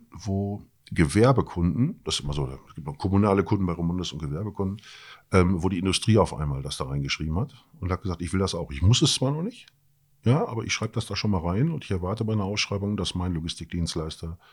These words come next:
diese Clean Vehicle Directive erfüllt.“ Das sind so kleine Anfänge. Nochmal, städtisch gibt es das schon,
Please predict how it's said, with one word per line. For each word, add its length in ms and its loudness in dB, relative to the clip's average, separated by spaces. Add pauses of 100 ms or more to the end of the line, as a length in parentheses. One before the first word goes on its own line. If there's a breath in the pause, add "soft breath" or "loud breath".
(140 soft breath)
diese 140 -2
Clean 240 2
Vehicle 240 -4
Directive 380 -10
erfüllt.“ 320 -8
Das 100 -2
sind 120 -2
so 60 -4
kleine 280 -2
Anfänge. 440 0 (540 soft breath)
Nochmal, 280 2
städtisch 360 -2
gibt 140 -6
es 100 -4
das 140 -2
schon, 340 -2